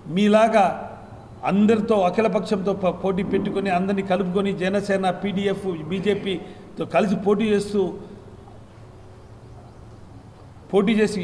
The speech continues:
ఏకమై వచ్చినా కానీ ప్రజలు మా ప-, మా పక్షాన నిలబడతారు. ఎందుకంటే పాదరక్షంగా పాలన కొ-, కొనసాగిస్తున్నాం. ఎటువంటి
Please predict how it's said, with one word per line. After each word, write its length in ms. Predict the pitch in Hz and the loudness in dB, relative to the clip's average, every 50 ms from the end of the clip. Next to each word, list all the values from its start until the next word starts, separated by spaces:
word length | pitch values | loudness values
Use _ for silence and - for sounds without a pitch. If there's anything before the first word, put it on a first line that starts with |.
| 165 185 | -2 0
ఏకమై 280 | 190 214 214 226 226 220 202 | 0 2 2 4 4 4 2
వచ్చినా 260 | 196 208 202 185 185 180 165 | 2 0 -2 -2 -2 0 0
కానీ 200 | 160 165 170 180 196 185 - - - - - - - - | -2 -2 -4 -6 -8 -8 -10 -14 -18 -20 -20 -18 -12 -4
ప్రజలు 280 | 160 165 175 190 196 196 180 175 | -4 0 2 2 2 4 2 2
మా 60 | 170 151 | 2 2
ప-, 120 | 165 160 151 143 156 | 2 0 0 -2 -2
మా 80 | 160 156 - 160 | -2 -2 -2 -4
పక్షాన 280 | 151 - - 190 175 160 156 | -4 -2 0 0 0 0 -2
నిలబడతారు. 520 | 151 160 151 160 151 - 165 160 156 151 - - - - - - - - - - - - - - - - - - 156 | -4 -4 -4 -6 -4 -4 -2 -2 -2 -4 -8 -12 -16 -18 -20 -20 -20 -20 -20 -20 -20 -20 -20 -20 -20 -18 -12 -8 -4
ఎందుకంటే 440 | 170 180 202 - 196 190 - 180 175 190 196 190 - - - - - - - - - - - - - | -2 0 2 2 0 0 0 -2 -4 -4 -4 -8 -10 -14 -18 -18 -20 -20 -20 -20 -20 -20 -8 -2 0
పాదరక్షంగా 640 | 160 180 180 202 196 196 190 - 175 180 185 175 170 - | 2 4 4 4 2 0 0 -4 -4 -2 -2 0 2 2
పాలన 220 | 165 175 185 185 175 - - | 2 4 4 2 -2 -2 0
కొ-, 180 | 175 170 165 165 - | 0 0 0 -2 -4
కొనసాగిస్తున్నాం. 800 | 170 170 175 175 185 180 175 175 - - - 175 170 165 175 180 180 - - - - - - - - - - 151 160 | -4 -6 -2 0 0 0 0 -2 -4 -6 -6 -4 -2 -2 -2 -2 -4 -8 -12 -16 -18 -18 -20 -20 -20 -12 -8 -8 -4
ఎటువంటి 400 | 156 180 208 208 208 185 196 | 0 2 2 4 4 4 2